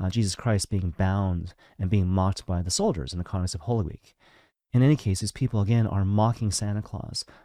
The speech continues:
mercilessly, relentlessly. And so finally he speaks up, and he speaks up and he responds with anger. And so first of all, he names them, right? So he knows them by name,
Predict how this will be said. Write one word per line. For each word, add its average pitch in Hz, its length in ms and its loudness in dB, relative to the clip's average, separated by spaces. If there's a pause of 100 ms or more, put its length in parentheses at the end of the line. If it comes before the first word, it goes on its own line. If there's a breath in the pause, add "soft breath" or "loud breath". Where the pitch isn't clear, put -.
mercilessly, 107 680 2
relentlessly. 101 720 0 (460 loud breath)
And 127 100 2
so 135 80 8
finally 139 320 0
he 113 80 -2
speaks - 340 -4
up, - 200 -10 (480 soft breath)
and 131 60 4
he 120 40 6
speaks - 340 2
up 156 160 0
and 120 120 2
he 113 260 2
responds 107 920 0
with 107 180 0
anger. 123 460 -4 (640)
And - 140 -4
so 151 140 2
first 262 260 -4
of - 60 -4
all, 165 80 2
he 135 180 2
names 123 460 2
them, 71 180 -8
right? 95 160 -4
So - 120 2
he 110 100 6
knows 147 320 0
them 147 120 0
by 110 140 0
name, 104 380 -4